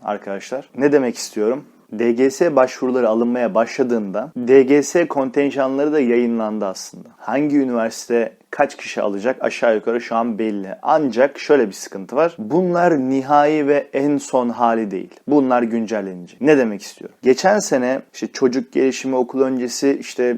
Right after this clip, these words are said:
hukukta bazı bölümler bildiğim kadarıyla bilgisayar mühendisliğinden yüzde yüz eminim değişiklik oldu. Yani şöyle bir şey oluyor.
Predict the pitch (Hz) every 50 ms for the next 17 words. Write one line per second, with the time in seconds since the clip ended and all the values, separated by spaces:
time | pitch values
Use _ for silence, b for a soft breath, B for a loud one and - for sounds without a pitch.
0 | - _ - 131 - - 135 123 113 120 120 123 120 123 123 120 123 120 120 120
1 | 120 120 120 110 113 113 110 113 117 113 123 117 123 117 107 110 110 107 - 139
2 | 123 123 123 120 120 117 - - 127 120 120 113 107 110 120 117 107 117 117 120
3 | 120 117 113 - - 107 110 110 110 - - - 120 - 117 113 110 107 113 120
4 | 120 - 120 127 151 156 - - - 170 170 170 151 131 - - 123 104 101 98
5 | 101 110 123 143